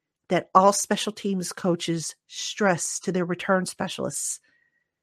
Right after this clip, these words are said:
They don't care necessarily if you score touchdowns once a year or twice a year,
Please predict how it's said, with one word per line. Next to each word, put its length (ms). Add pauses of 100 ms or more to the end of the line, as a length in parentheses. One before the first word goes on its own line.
(640)
They 120
don't 220
care 440
necessarily 760
if 120
you 60
score 340
touchdowns 840
once 300
a 40
year 340
or 60
twice 400
a 40
year, 360